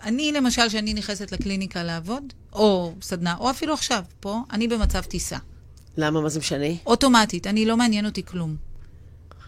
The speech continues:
Speaker 1: אני עכשיו נמצאת פה.
Speaker 2: אוקיי, ועכשיו
Speaker 1: אני במצב
Speaker 2: שתפתחי את
Speaker 1: טיסה.
Speaker 2: הטלפון,
Speaker 1: אז
Speaker 2: יש
Speaker 1: אני אראה את מה שקורה, ואני אעשה
Speaker 2: אז, אז
Speaker 1: בחירה
Speaker 2: זה כבר
Speaker 1: על
Speaker 2: לא
Speaker 1: מה
Speaker 2: משנה,
Speaker 1: דחוף,
Speaker 2: לא, זה
Speaker 1: מה
Speaker 2: כבר
Speaker 1: לא
Speaker 2: לא
Speaker 1: דחוף.
Speaker 2: משנה, הטלפון שלי מושתק,
Speaker 1: כן,
Speaker 2: לא קיים, מת.
Speaker 1: כן.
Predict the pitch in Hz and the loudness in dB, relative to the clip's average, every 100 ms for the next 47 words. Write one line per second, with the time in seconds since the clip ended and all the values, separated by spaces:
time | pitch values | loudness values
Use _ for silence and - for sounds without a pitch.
0 | - 185 220 247 - 240 254 220 175 202 | -6 2 4 4 4 2 4 4 2 -4
1 | - - 175 151 - - - - - - | -6 -6 -4 -4 -10 -20 -20 -4 -2 2
2 | 175 165 185 214 233 208 180 196 190 196 | 2 4 4 6 6 6 6 6 6 4
3 | - 175 160 - 185 208 269 427 466 587 | 6 4 4 2 2 6 6 6 4 4
4 | 214 240 339 - 392 370 359 - 208 196 | 6 6 4 -2 -4 -4 -8 -10 -4 -2
5 | 202 214 262 - 277 277 247 226 220 220 | 0 0 -2 2 4 6 8 10 12 10
6 | 226 240 190 208 202 190 180 190 220 247 | 10 8 6 6 6 4 4 6 6 8
7 | 220 - 185 170 - 196 196 180 170 165 | 6 4 4 4 2 0 0 -2 -2 -2
8 | - 202 190 160 170 180 165 180 175 160 | -2 -2 0 0 0 0 2 2 2 0
9 | 165 226 | 0 0